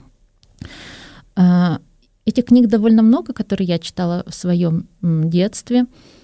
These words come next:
Э, что-то даже прошло мимо меня, но я знаю, что такие были истории, и,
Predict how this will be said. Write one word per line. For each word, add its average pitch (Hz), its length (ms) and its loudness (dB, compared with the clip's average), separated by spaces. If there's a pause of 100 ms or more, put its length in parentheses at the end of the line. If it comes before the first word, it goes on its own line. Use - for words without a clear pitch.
(260)
Э, 180 540 0
что-то 233 480 -2
даже 208 260 0
прошло 208 380 -4
мимо 196 280 4
меня, 233 520 4
но 202 140 0
я 185 160 0
знаю, 175 280 -2
что 170 300 -10
такие 175 400 -6
были 240 380 -2
истории, 240 720 -2 (180)
и, 196 420 0